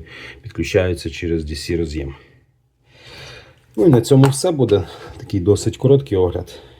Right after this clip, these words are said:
Але незабаром в мене ще їде досить багато товарів.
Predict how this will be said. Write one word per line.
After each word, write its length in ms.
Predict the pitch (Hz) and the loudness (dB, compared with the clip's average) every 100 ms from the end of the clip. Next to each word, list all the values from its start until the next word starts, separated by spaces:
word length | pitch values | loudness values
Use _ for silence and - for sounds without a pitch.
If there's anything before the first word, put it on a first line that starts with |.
| - | -16
Але 220 | 143 110 104 | -2 0 2
незабаром 500 | 101 107 120 120 98 | 0 0 2 2 2
в 40 | |
мене 180 | 92 90 | 0 -4
ще 180 | - 90 | -6 -8
їде 220 | 87 87 | -4 -4
досить 320 | 90 - 87 | -4 -6 -6
багато 320 | 92 90 92 | -4 -2 -2
товарів. 460 | 92 104 113 85 | 0 2 2 0